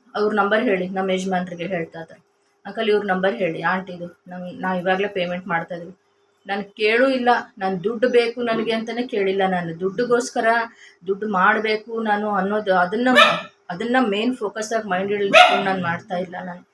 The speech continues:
ಆಯ್ತು ಇವ್ರು ಜಾಸ್ತಿ ದುಡ್ಡು ಕೊಡ್ತಾರೆ, ಇವ್ರು ಕೊಟ್ಬಿಡೋಣ ಅಂತ. ಸಿಕ್ಕಾಪಟ್ಟೆ ಜಾಸ್ತಿ ದುಡ್ಡು ನಾನೇನು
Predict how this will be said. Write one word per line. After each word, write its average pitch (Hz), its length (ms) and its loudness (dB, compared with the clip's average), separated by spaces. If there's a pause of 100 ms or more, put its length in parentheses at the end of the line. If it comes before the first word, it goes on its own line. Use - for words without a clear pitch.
(400)
ಆಯ್ತು 196 600 0 (120)
ಇವ್ರು 202 200 -2
ಜಾಸ್ತಿ 185 380 2
ದುಡ್ಡು 190 180 2
ಕೊಡ್ತಾರೆ, 196 360 0
ಇವ್ರು 190 160 2
ಕೊಟ್ಬಿಡೋಣ 180 440 -2
ಅಂತ. 170 200 -4 (140)
ಸಿಕ್ಕಾಪಟ್ಟೆ 196 800 -4
ಜಾಸ್ತಿ 190 400 2
ದುಡ್ಡು 214 180 -8
ನಾನೇನು 190 500 4